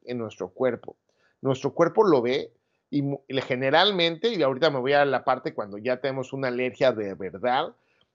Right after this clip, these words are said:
nuestro cuerpo empieza a mandar células especializadas para poder neutralizar eso, pero eso crea comezón, hay algo que se llama histamina, que las células lo, lo avientan por todos lados y es cuando ya empezamos a ver que se empieza a inflamar esa área, se pone roja y nos está picando.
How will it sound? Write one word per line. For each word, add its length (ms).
nuestro 320
cuerpo 220
empieza 320
a 20
mandar 380
células 440
especializadas 920
para 200
poder 240
neutralizar 680
eso, 360
pero 460
eso 300
crea 260
comezón, 840
hay 160
algo 200
que 60
se 140
llama 160
histamina, 600
que 120
las 220
células 480
lo, 240
lo 160
avientan 440
por 140
todos 180
lados 380
y 40
es 120
cuando 240
ya 140
empezamos 480
a 20
ver 180
que 300
se 160
empieza 380
a 20
inflamar 380
esa 360
área, 280
se 160
pone 360
roja 480
y 160
nos 220
está 320
picando. 560